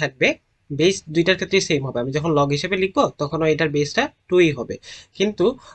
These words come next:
লগের ক্ষেত্রে আমরা কার log বের করি, সূচকের পাওয়ারের, মানে সূচকের যে আনসার আসে সেই আনসারটা হচ্ছে আমরা log বের করি,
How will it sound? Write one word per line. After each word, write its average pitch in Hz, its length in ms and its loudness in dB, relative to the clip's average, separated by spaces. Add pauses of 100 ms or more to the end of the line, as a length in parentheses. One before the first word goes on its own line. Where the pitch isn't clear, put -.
(140)
লগের 170 280 4
ক্ষেত্রে 208 280 -4
আমরা 185 200 0
কার 180 160 6
log 196 160 2
বের 185 160 0
করি, 208 140 0 (220)
সূচকের 165 440 -2
পাওয়ারের, 156 320 2 (400)
মানে 143 180 -2
সূচকের 175 340 -2
যে 180 120 4
আনসার 170 300 0
আসে 185 160 -4 (160)
সেই 156 220 0
আনসারটা 151 400 -6
হচ্ছে 156 220 -6
আমরা 170 160 0 (340)
log 135 200 0
বের 135 200 -2
করি, 180 140 2